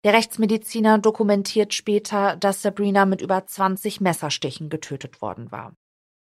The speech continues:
Während weitere Polizisten am Haus der Familie eintrafen,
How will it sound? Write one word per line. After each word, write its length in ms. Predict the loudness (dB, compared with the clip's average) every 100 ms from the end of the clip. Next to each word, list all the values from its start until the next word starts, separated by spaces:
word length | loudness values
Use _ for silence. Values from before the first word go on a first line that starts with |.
| _ _
Während 280 | 4 4 6
weitere 300 | 4 4 2
Polizisten 640 | 4 2 4 -2 -2 0
am 220 | 0 2
Haus 220 | 2 2 0
der 160 | -4
Familie 460 | -2 -2 -2 0 0
eintrafen, 760 | 0 -2 0 2 2 0 -4